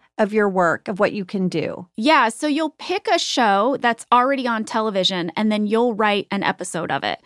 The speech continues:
Speaker 1: Mm-hmm.
Speaker 2: So she had written spec scripts of the Sarah Silverman program. She did one for thirty Rock, and she did one for Modern Family. And so Claire agreed to pass on her Modern Family spec script to Paul.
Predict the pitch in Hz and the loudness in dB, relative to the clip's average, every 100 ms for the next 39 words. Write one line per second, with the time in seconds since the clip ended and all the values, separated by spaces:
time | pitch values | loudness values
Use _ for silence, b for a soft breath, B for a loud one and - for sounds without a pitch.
0 | B 220 196 190 - 262 - 330 381 415 | B -2 0 0 2 2 2 0 2 2
1 | 269 262 233 240 240 233 - 247 - - | 2 0 0 2 2 0 0 -2 -2 -4
2 | 240 226 - - - 214 208 202 190 - | -2 -2 -8 -8 0 2 2 0 -4 -4
3 | 220 - 233 269 277 269 277 277 311 277 | -4 0 0 0 0 4 4 4 2 2
4 | 269 269 262 254 - - 247 226 208 226 | 2 2 2 0 -4 -6 -4 -2 0 0
5 | 220 208 - 220 233 247 262 277 - 226 | -2 -4 -2 0 0 2 2 2 -2 -4
6 | 220 - 214 220 202 202 202 196 190 190 | -4 -4 -2 -2 0 -2 -2 0 0 0
7 | 190 196 196 175 160 - 73 - _ b | 0 -4 -4 -4 -4 -6 -8 -12 _ b
8 | b b b _ _ - 220 214 - 226 | b b b _ _ -4 -2 -2 -2 0
9 | 202 196 - - - 240 269 302 247 226 | 2 2 -2 -8 -2 2 2 2 0 -2
10 | 196 180 233 - _ _ - 214 - 202 | -2 0 -2 -4 _ _ -10 -8 -4 -2
11 | 226 233 208 202 208 202 190 185 190 202 | -2 -2 0 0 -2 -2 0 0 0 0
12 | 196 - 190 185 185 180 - 190 - - | -4 -4 -2 -2 -2 -6 -6 -6 -6 -8
13 | - 160 - - - - - 175 - - | -6 -8 -8 -12 -10 -8 -4 -4 -4 -6